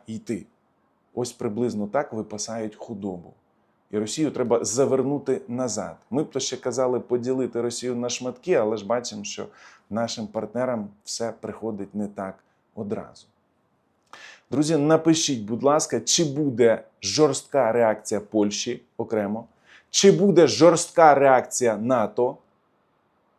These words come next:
в даному випадку військова питається. Третє, чи буде реально сто відсотків те, про що пише Financial Times, те, що я вам вчора говорив,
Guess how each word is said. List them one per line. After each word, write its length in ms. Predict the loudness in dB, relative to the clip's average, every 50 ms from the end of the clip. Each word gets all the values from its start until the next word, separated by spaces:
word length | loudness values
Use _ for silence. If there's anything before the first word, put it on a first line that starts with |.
| _ _ _ _ _ _ _ _ _ -14
в 100 | -12 4
даному 380 | 8 8 8 8 6 4 2 2
випадку 560 | 2 2 4 4 4 4 4 2 -2 -8 -6
військова 600 | -6 -6 -6 -8 -6 -2 0 0 0 0 0 -4
питається. 680 | -4 -6 -8 -8 -8 -8 -8 -10 -12 -14 -16 -16 -16 -20 _ _ _ _ _ _ _
Третє, 480 | 2 4 6 8 6 6 6 4 0
чи 240 | 2 2 2 0 0
буде 460 | 0 0 -2 -2 4 8 8 8 8 6
реально 580 | 2 2 4 6 8 8 8 8 6 2 0 -2
сто 320 | -4 2 4 6 6 6
відсотків 540 | 4 -2 -4 -2 -2 -2 -2 -2 -4 -6 -4 0
те, 120 | 0 0
про 160 | 0 0 -4 -6
що 200 | -6 -8 -6 -6
пише 240 | -6 -6 -6 -8
Financial 580 | -6 -4 -4 -2 -2 -2 -4 -6 -6 -6 -6 -6
Times, 380 | -4 -4 -4 -4 -6 -8 -6 -6
те, 120 | -6 -6
що 120 | -4 -6
я 40 | -10
вам 60 | -10
вчора 260 | -8 -8 -8 -6 -6 -6
говорив, 420 | -6 -6 -4 -4 -2 -2 -4 -4